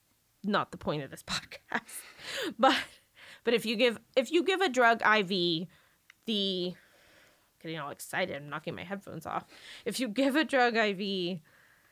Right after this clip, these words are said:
you can assume that the effect is going to be pretty quick.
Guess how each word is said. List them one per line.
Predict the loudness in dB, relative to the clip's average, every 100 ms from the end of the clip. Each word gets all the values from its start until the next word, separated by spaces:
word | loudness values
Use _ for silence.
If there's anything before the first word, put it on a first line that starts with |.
| _ -8
you | -6 -2
can | 0
assume | -2 0 0 0 0
that | -2 -2
the | -2
effect | -2 -4 -6 -8
is | -14
going | -8 -4 -4
to | -6
be | -6 -6 -4 -6 _ _ _ _ _ -16
pretty | -4 -2 -2
quick. | -4 -6 -6 -6